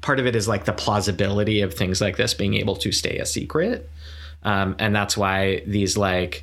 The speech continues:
sci-fi things that happen in the eighties today, um, are, like, appealing, 'cause it's like, oh, but maybe that could have happened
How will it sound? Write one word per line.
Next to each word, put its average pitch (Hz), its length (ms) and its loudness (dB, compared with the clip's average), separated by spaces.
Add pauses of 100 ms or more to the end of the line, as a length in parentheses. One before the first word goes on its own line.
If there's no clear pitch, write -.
(140)
sci-fi 95 480 0
things 95 400 0
that - 100 0
happen 98 320 0
in 92 140 0
the - 120 -2
eighties 110 540 0 (320)
today, 113 420 0 (300)
um, 95 560 0 (100)
are, 104 120 2
like, 95 180 2
appealing, 101 640 0
'cause 101 160 0
it's 101 160 0
like, 92 300 0
oh, 135 120 2
but 113 200 0
maybe 123 180 2
that 113 220 -2
could 135 340 0
have 107 140 -2
happened - 600 -4